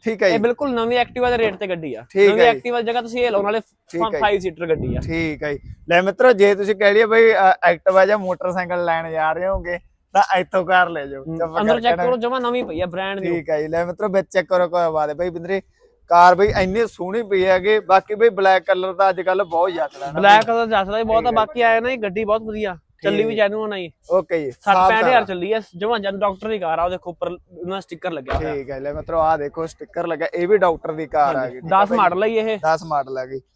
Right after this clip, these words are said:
Speaker 1: ਲੋਨ ਹੋਣਾ ਨਹੀਂ?
Speaker 2: ਲੋਨ ਹੋਣਾ ਨਹੀਂ ਗਈ ਇੱਥੇ।
Speaker 1: ਠੀਕ ਹੈ ਜੀ। ਇਹਦਾ ਰੇਟ ਬਾਈ?
Speaker 2: ਇਹਦਾ ਵੀਰੇ ਇੱਕ ਲੱਖ ਪੰਦਰਾਂ ਹਜ਼ਾਰ ਰੁਪਇਆ।
Speaker 1: Only?
Speaker 2: ਹਾਂਜੀ।
Speaker 1: ਲੈ ਮਿੱਤਰੋ,
Speaker 2: ਨਵੀਂ
Speaker 1: ਇੱਕ
Speaker 2: Activa ਨਾਲੋਂ ਸਸਤੀ ਆ, ਨਵੀਂ Activa ਸਵਾ ਲੱਖ ਦੀ ਹੋ ਗਈ ਹੁਣ।
Speaker 1: ਠੀਕ ਹੈ ਜੀ।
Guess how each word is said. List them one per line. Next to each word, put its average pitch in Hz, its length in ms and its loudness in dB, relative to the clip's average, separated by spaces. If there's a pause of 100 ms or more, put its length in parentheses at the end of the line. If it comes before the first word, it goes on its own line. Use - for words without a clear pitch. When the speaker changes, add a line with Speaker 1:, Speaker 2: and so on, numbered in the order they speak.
(120)
Speaker 1:
ਲੋਨ 202 220 4
ਹੋਣਾ 160 300 0
ਨਹੀਂ? 123 140 -14 (260)
Speaker 2:
ਲੋਨ 220 360 4
ਹੋਣਾ 190 280 0
ਨਹੀਂ 180 140 -4
ਗਈ 170 160 -4
ਇੱਥੇ। 160 240 -8
Speaker 1:
ਠੀਕ 147 240 -8
ਹੈ 131 80 -6
ਜੀ। 120 180 -10
ਇਹਦਾ 175 220 2
ਰੇਟ 147 240 -2
ਬਾਈ? 123 160 -12
Speaker 2:
ਇਹਦਾ 226 220 2
ਵੀਰੇ 233 180 2
ਇੱਕ 226 280 -6
ਲੱਖ 214 260 0
ਪੰਦਰਾਂ 185 380 -4
ਹਜ਼ਾਰ 185 180 -4
ਰੁਪਇਆ। 123 260 -16 (320)
Speaker 1:
Only? 180 220 -2 (260)
Speaker 2:
ਹਾਂਜੀ। 135 320 -4 (200)
Speaker 1:
ਲੈ 190 160 2
ਮਿੱਤਰੋ, 196 280 0
Speaker 2:
ਨਵੀਂ 220 120 2
Speaker 1:
ਇੱਕ 262 80 4
Speaker 2:
Activa 277 200 -2
ਨਾਲੋਂ 285 160 0
ਸਸਤੀ 247 340 -4
ਆ, 220 40 2
ਨਵੀਂ 220 200 0
Activa 247 200 -4
ਸਵਾ 220 220 0
ਲੱਖ 214 200 -2
ਦੀ 214 120 -6
ਹੋ 165 80 -6
ਗਈ 139 120 -12
ਹੁਣ। 139 80 -16
Speaker 1:
ਠੀਕ 185 320 2
ਹੈ 170 120 2
ਜੀ। 147 160 -6